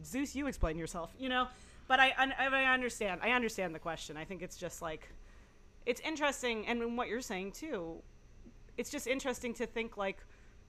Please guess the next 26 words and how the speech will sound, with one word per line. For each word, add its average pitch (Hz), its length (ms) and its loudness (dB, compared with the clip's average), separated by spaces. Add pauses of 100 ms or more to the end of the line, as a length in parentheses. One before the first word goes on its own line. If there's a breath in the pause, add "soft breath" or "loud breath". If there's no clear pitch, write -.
(140)
do 247 100 -2
we 233 120 0
wanna 190 320 -2
communicate? 359 680 -4
Do, 262 200 -2
uh, 208 80 0
does 262 160 -4
everyone, 247 420 -4
you 247 160 -2
know, 277 140 4
d-, - 160 -8 (260)
does 240 180 4
a 233 60 2
god 214 300 8
not, 214 120 4
and 214 80 0
we've 214 100 0
talked 208 180 -2
about 220 120 -4
this 220 80 -6
before, 277 300 2
like, 156 160 0
do 190 100 -6
gods 175 280 0
not 185 140 -2
want 180 200 -6